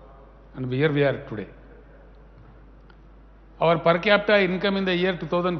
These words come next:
fourteen was about a lakh of crores. ఈ రోజు రెండు లక్షల ముప్పై ఏడు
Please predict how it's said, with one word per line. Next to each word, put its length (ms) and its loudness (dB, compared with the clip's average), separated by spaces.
fourteen 300 -4
was 180 -4
about 300 2
a 80 -2
lakh 240 0
of 120 -8
crores. 240 -8
ఈ 160 -2
రోజు 260 2
రెండు 180 4
లక్షల 300 2
ముప్పై 240 0
ఏడు 140 2